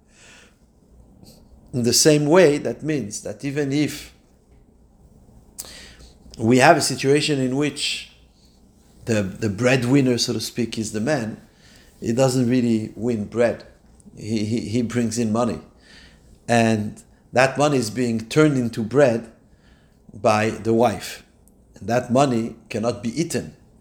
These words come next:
The bread can. So basically the idea, the difference between, um, men and women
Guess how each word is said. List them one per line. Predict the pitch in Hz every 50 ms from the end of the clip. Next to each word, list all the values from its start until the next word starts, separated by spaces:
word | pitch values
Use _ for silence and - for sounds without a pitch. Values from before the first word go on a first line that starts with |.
| _ _ - - _ _ _ _ _ - - - - -
The | - 110 104
bread | 104 127 151 165 170 165 -
can. | - 117 - -
So | - - 160
basically | 156 180 214 214 - - 175 - 165 160 151
the | 151 139 123
idea, | 117 120 120 113 131 165 180 160 123 110 107
the | 113 117 101
difference | 110 165 170 - - 151 143 120 110
between, | - - 113 - - - 151 175 185 151 117 110 117 - - - _ - - - - - - - - - - - _ _ _ _ _ _ - - -
um, | - 117 117 113 113 110 104 104 - - - _ _ _ _ _ _ -
men | 120 127 135 156 175 180 175 156
and | 143 139 139
women | 156 160 147 139 131 127 127 131 -